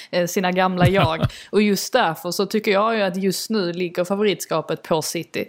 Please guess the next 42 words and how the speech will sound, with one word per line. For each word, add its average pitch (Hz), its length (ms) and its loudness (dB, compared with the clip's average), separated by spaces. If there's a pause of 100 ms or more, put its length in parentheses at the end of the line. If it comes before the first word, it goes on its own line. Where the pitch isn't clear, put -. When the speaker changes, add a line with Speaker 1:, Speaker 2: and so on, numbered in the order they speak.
Speaker 1:
Sen 175 220 0
är 226 40 4
det 302 80 4
klart, 247 360 0
skulle 196 300 -4
det 196 80 0
vara 190 280 2
en, 226 200 -2 (300)
en 240 260 2
allvarligare 220 580 2
skada 247 340 0
på 190 240 0
De 190 140 0
Bruyne, 175 500 2 (300)
eh, 170 180 -4 (120)
eller 190 180 4
vad 185 220 2
som 175 160 -2
helst 165 440 -4
och 180 400 -4
de 175 240 2
kommer 185 260 -4
in 170 240 -4
i, 165 160 -14 (280)
i 220 60 0
ett 214 80 4
negativt 202 460 2
momentum, 208 640 2
då 208 80 2
finns 233 240 0
det 233 60 -4
ju - 60 2
andra 202 180 -2
klubbar 220 320 0
som 185 160 -6
kan 180 140 -8
kliva 165 280 -2
fram. 160 360 -4
Och 175 220 0
United 196 500 4
är 220 60 4
ju 202 340 2